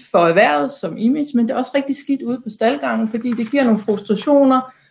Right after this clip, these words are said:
når man har en problemstilling, man skal kæmpe med i det daglige, og faktisk er der også nogle penge, man går glip af. Så hvis man nu laver et lille hurtigt regnestykke her, så har vi en tommelfingerregel, der hedder, at for hver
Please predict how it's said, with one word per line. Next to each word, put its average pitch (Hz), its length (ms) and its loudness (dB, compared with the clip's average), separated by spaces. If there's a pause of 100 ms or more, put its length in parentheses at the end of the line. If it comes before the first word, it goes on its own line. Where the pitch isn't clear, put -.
(100)
når 214 80 -2
man 196 140 0
har 226 220 2
en 202 100 -2
problemstilling, 220 580 -2
man 175 100 -6
skal 185 160 -14
kæmpe 220 300 0
med 202 140 0
i 208 60 -2
det 190 160 -4
daglige, 233 540 0 (340)
og - 120 -8
faktisk 214 480 -2
er 190 80 0
der - 60 -2
også 190 220 -4
nogle 202 180 -8
penge, 185 220 -2
man 202 140 -10
går 262 180 -6
glip 349 220 0
af. 156 180 2 (960)
Så - 100 -4
hvis 233 140 2
man 269 100 6
nu 302 60 8
laver 285 240 6
et 269 80 4
lille 233 320 4
hurtigt 185 300 2
regnestykke 294 480 -2
her, 285 220 -4 (220)
så 247 80 -4
har 226 220 0
vi 214 80 0
en 196 120 -2
tommelfingerregel, 190 800 -4
der 180 100 -6
hedder, 208 300 0
at 170 300 -4
for 185 80 -14
hver 214 200 0